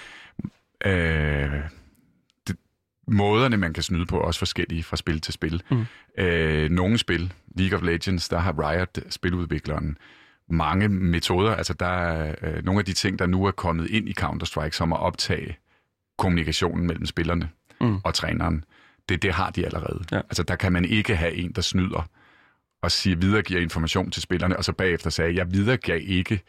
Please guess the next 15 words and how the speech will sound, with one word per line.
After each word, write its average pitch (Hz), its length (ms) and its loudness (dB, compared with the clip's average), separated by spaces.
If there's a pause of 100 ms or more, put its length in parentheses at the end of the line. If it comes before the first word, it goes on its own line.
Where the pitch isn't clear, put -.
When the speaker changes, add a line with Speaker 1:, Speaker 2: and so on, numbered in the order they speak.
(200)
Speaker 1:
Jeg 95 100 2
sad 104 160 2
bare 98 140 0
og 80 40 -4
snød 87 260 0
for 87 100 -4
mig 76 140 -2
selv." 82 300 -2
Altså, - 160 -2
jeg 85 120 2
sagde - 240 0
det 104 80 2
ikke 80 120 -2
til 92 120 -2
spillerne. 90 380 0